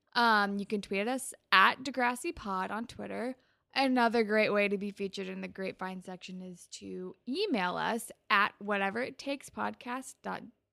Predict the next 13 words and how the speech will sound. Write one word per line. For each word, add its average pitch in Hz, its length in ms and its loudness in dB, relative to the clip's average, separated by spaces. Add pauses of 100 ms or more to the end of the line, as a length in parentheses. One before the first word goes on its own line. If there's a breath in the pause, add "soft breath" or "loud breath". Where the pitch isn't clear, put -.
at 208 200 0
gmail 202 340 -4
dot 294 200 -4
com. 208 500 -4
If - 420 -20
you 247 80 -2
wanna 247 200 0
send 240 260 -4
us, 233 180 -8
like, 226 200 -12 (100)
a 294 80 -4
longer 285 880 2 (360 soft breath)
message, 196 840 -4